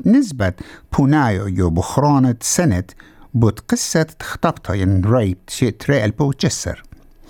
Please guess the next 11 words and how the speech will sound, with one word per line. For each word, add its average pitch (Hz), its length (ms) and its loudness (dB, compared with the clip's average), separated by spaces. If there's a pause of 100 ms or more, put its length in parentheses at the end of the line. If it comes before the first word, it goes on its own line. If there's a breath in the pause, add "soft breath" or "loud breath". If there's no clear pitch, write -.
(420 loud breath)
بقرتا 113 600 0
رينولد 180 760 4
بمارلا 127 720 4 (320 loud breath)
اد 139 160 0
اي 185 260 2
مقرولة 190 680 2
قام 131 340 2
يقرتا 170 480 0
هيجنز 165 420 0
كل 294 340 0
سنتا. 170 600 -2